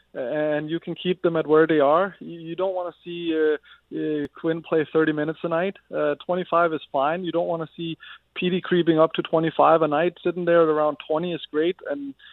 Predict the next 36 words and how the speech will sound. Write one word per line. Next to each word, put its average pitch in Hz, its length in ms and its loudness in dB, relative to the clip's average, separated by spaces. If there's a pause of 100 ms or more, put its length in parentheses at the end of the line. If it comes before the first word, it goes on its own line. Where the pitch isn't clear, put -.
(140)
he 175 160 -2
should 190 200 0
be 170 160 4
able 165 200 2
to - 120 -6
do 156 160 -2
that 156 260 6
for, 156 220 0
for 160 160 2
eighty-two 160 360 -2
games 156 420 -6
and 156 180 -6
however 151 300 4
many 156 300 -4
series 156 380 -2
they 147 120 -2
can, 143 260 -10 (380)
they 151 100 0
can 151 160 -6
push 165 260 0
their 160 120 4
way 160 200 4 (120)
through. 175 300 0 (280)
Um, 147 500 -2
the 151 100 2
real 214 200 6
benefit 165 500 0
this 151 140 -6 (100)
year 151 420 -2
is, 127 60 -14 (140)
uh, 139 640 -4
is 135 60 -10 (120)
Casey 156 200 -6
DeSmith, 139 360 -4 (200)
or 139 360 4
DeSmith 143 340 -4